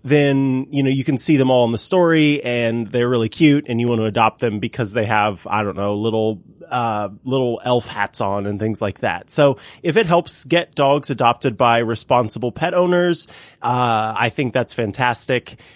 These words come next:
And if you just want to show off your pet wearing a silly little, I don't know, mustache or something, then that's cute too. So,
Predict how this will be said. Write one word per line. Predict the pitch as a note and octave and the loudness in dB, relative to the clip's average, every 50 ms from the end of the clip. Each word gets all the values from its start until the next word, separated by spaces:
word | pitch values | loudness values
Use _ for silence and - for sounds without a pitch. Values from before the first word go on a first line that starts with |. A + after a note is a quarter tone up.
| _ _ - | _ _ -2
And | A#2+ A#2 A#2+ A#2+ A#2+ A#2 A#2 A#2 A#2+ A#2+ | 0 2 4 4 4 2 2 0 0 -2
if | C3+ - D3 B2+ - - C3 | -2 0 -2 -2 -2 -4 -6
you | B2 A2+ | -6 -4
just | C#3+ C3+ - - | -2 -2 0 0
want | C#3 C3+ | 0 0
to | A#2 | 0
show | - C#3 C3+ | 2 2 4
off | B2+ B2 - - | 4 2 2 -2
your | C#3 A#2+ | -4 -4
pet | - - C3 C3 C#3 - | -2 0 0 0 0 0
wearing | - B2 B2+ C3 C3 B2+ B2 B2 B2 - - - | -2 0 2 2 2 2 0 -2 -4 -6 -8 -6
a | - B2 | -4 -4
silly | A#2 - - - D#3+ C#3+ C3+ C#3 C3+ C3+ C3+ C3 B2+ B2 A#2 - _ - | -2 -2 0 0 2 2 2 2 2 2 2 2 0 -2 -4 -10 _ -16
little, | D3 D3 C#3+ C3+ C3+ C#3+ C3+ C#3 C#3 C3+ C3+ C3 C3+ - - - _ _ _ | -12 -10 -4 -2 0 0 2 2 2 2 0 0 -4 -8 -18 -20 _ _ _
I | B2 B2 | -2 -2
don't | B2+ A#2+ | 0 0
know, | A2+ A2+ | 0 0
mustache | A2+ A2+ C3 B2+ - - - C3+ C3 C#3 C3 - | 0 0 0 0 0 0 0 2 2 2 0 0
or | D3+ | -2
something, | C3+ - C#3+ C3 - - D#3 D#3+ F3+ | 0 0 0 0 0 -2 -2 -2 -2
then | F#3+ | -2
that's | G3 G#3 G#3 - | -2 -2 -4 -4
cute | - - A3 G#3+ - | -6 -6 -6 -6 -2
too. | - G#3+ D3+ A#2 A2 | 0 2 2 2 2
So, | - - C#3+ C3+ C3 B2 | 0 2 2 4 4 2